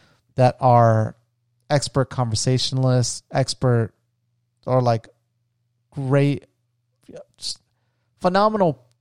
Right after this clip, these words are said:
people on the outside. And the reason why is because they mastered the ability of managing the subtleties. Um, and so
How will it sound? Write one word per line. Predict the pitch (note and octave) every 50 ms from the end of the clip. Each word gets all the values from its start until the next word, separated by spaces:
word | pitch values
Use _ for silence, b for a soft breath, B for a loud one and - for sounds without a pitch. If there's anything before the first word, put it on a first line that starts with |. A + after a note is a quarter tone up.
| _ _ _ _ _ _ _ _
people | - D#3 D#3 D3+ - C3 B2
on | A#2+ A#2 A#2
the | B2
outside. | B2 B2 B2 - - A2+ A2 G#2 A2+ - _ _
And | - - C3+ A#2+
the | B2
reason | A#2 C3+ D#3 D#3+ - D#3+ C#3+ C3+
why | C3 C3+ C3+ C3+ B2+
is | A#2+ A2
because | - - A#2+ - A#2+ A2 -
they | B2 B2 B2 B2 A#2+ - -
mastered | B2+ B2 B2 B2+ C3 C3+ B2+ - - - A#2 A2+ A2 G#2+ G#2 b b b b b b b b
the | - B2
ability | B2 G#2 C3+ C3 B2+ B2+ B2 B2 A#2+ A#2+ A#2+
of | - - A2+ A2 G#2+ -
managing | B2+ B2 A#2 A#2 A#2 - B2 A#2+ A#2
the | A2
subtleties. | G#2+ - - A#2+ A2 A2+ A2 - - A#2 B2 B2+ A#2 - - - _ _ _ _ _ _ _ _ _ _ _ _ _
Um, | B2 A#2+ A#2 A2 G#2+ G#2+ G2+ F#2+ F#2+ A2+ A#2 - _ _ _ _ _ _ _ _ _ _ _ _ _ _ _ _ _ _ _ _ _ _ _ _ _ _ _ _ _ _ _
and | C3+ C3+ A#2+ A2+
so | - - C3+ B2 B2 A#2+ A#2+ A#2 A2+ A2 G#2+ A2 G#2+